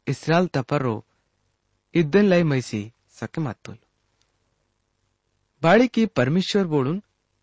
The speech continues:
शक्ति सिसी मत तोल। अनि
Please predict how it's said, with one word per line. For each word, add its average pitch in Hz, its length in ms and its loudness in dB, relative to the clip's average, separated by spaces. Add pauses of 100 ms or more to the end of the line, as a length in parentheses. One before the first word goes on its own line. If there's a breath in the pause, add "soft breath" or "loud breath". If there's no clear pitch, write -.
(200)
शक्ति - 360 -4
सिसी 131 300 -8
मत 190 140 -4 (120)
तोल। - 160 -14 (1500)
अनि 143 200 0